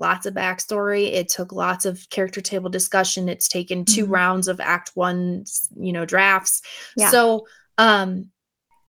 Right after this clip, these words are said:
Speaker 1: it's, it's difficult, but be patient with yourself. And it's okay if it feels too cookie cutter or, like, too
Speaker 2: Yeah.
Speaker 1: cliche or too cardboard at first. Just keep digging into the details. I'm saying this to myself. Keep
Speaker 2: <laughs>
Speaker 1: digging into the details,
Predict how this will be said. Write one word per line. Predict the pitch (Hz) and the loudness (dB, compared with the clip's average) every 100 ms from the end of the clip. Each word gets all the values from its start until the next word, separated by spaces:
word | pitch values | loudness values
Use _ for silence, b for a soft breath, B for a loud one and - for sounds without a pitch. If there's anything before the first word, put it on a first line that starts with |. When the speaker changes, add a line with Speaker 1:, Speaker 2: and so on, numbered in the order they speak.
| _ _ | _ _
Speaker 1:
it's, | - 160 - | 0 2 0
it's | 214 208 | 0 2
difficult, | 240 247 240 - 135 113 | 2 2 0 0 0 2
but | 202 190 | 2 2
be | 214 | 0
patient | 214 247 247 233 | 0 2 2 0
with | 196 | 0
yourself. | 190 185 160 - | 0 4 2 4
And | 208 | 2
it's | 214 | 2
okay | 226 - - 233 233 | 0 0 4 6 6
if | 202 196 | 2 -2
it | 202 | -4
feels | - 190 180 | 2 2 2
too | - 202 185 | -2 -4 -4
cookie | 196 185 190 | -6 -4 -6
cutter | - 175 170 165 - | -4 -4 0 0 0
or, | 175 170 | -2 0
like, | 170 165 | -2 -2
too | - 202 | -4 -2
Speaker 2:
Yeah. | 180 165 | 2 2
Speaker 1:
cliche | - - 185 180 175 170 160 | 2 2 4 4 4 2 0
or | 156 170 | 0 -2
too | - 190 180 180 | -2 -4 -4 -4
cardboard | - 175 180 160 160 165 170 175 | 2 2 2 -2 -4 -4 -4 -2
at | 170 - _ | -2 -6 _
first. | 190 240 466 - - B B B | 2 4 2 -2 -6 B B B
Just | 220 - | -6 -4
keep | - 240 240 | -4 -4 -2
digging | - 208 196 190 | 2 2 0 -4
into | 180 180 | -4 -2
the | 175 | -4
details. | 175 180 170 165 180 | -4 -4 -4 -6 -6
I'm | 175 | -4
saying | 170 160 | -4 -6
this | 165 - | -6 -4
to | 165 | -4
myself. | 160 151 - _ | -4 -6 -8 _
Keep | - 320 240 233 | 4 6 8 6
Speaker 2:
<laughs> | |
Speaker 1:
digging | 359 359 285 | 6 8 6
into | 247 254 | 6 6
the | 220 | 4
details, | 214 226 233 202 180 | 2 2 2 2 2